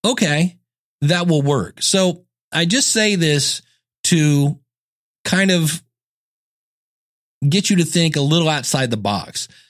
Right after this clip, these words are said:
that if you're saying, "Hey, I'm gonna do this premium po-, content, whatever it is, again, Glow or Patreon or Supercast or whatever,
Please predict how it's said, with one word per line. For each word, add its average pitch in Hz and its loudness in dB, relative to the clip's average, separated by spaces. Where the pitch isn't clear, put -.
that 147 0
if 147 -2
you're 151 2
saying, 175 0
"Hey, 175 0
I'm 151 0
gonna 151 2
do 131 0
this 117 -2
premium 131 -2
po-, - -4
content, 180 -2
whatever 151 0
it 139 0
is, 143 0
again, 127 -2
Glow 127 0
or 113 -2
Patreon 117 -2
or 98 -2
Supercast 117 -4
or 127 -2
whatever, 110 -2